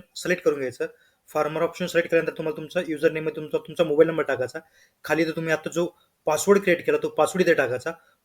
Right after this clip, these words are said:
पासवर्ड टाकल्यानंतर आपल्याला खाली कॅप्चा टाकून घ्यायचा. कॅप्चा टाकल्यानंतर आपल्याला इथं log inचं ऑप्शन दिसेल, log in या बटनवर क्लिक करून आपल्याला log in करून घ्यायचं.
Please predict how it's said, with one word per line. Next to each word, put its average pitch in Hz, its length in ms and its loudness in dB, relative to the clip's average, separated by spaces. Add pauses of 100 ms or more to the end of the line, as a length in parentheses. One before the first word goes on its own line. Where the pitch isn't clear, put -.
पासवर्ड 180 320 0
टाकल्यानंतर 165 300 2
आपल्याला 160 220 2
खाली 190 180 0 (340)
कॅप्चा 185 240 6
टाकून 151 240 2
घ्यायचा. 127 240 -4
कॅप्चा - 320 0
टाकल्यानंतर 156 300 -2
आपल्याला 156 200 -4
इथं - 480 0
log 160 140 4
inचं 175 160 4
ऑप्शन 175 180 2
दिसेल, 190 220 -2
log 165 140 6
in 160 100 0
या 156 80 2
बटनवर 156 240 0
क्लिक 165 180 -6
करून 160 100 -4
आपल्याला 226 200 0
log 220 100 4
in 175 80 0
करून 135 120 0
घ्यायचं. 117 260 -6